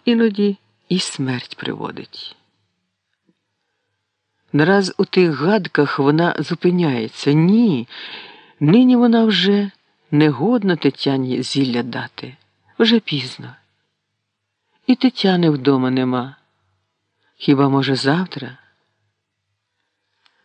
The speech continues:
Вже третій день, як вона нещасна, лісами блукає,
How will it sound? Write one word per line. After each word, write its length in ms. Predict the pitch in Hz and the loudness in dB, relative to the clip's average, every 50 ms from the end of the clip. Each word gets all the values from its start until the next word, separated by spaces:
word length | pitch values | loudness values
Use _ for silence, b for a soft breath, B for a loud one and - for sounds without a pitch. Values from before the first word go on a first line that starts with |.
| _ - | _ -6
Вже 240 | 160 139 135 190 | -2 0 2 2
третій 480 | 190 - 240 269 285 269 - - 254 233 | 2 4 4 4 4 4 4 2 2 2
день, 320 | 180 156 190 208 202 185 | 2 4 4 4 4 4
як 220 | 165 151 147 - - | 2 2 0 0 -2
вона 220 | 143 143 147 147 | 0 0 2 2
нещасна, 840 | 143 135 127 - - - - - 143 156 180 165 - - - 131 123 | 2 0 0 0 -2 -2 0 0 0 0 -2 -4 -6 -4 -2 -2 -2
лісами 520 | 123 123 - - - 143 135 139 135 123 | -2 -4 -4 -4 -2 -2 0 0 0 -2
блукає, 680 | 127 120 120 113 _ - - 135 160 160 143 131 135 135 | -2 -4 -6 -6 _ -6 -4 -4 -2 -4 -4 -6 -10 -14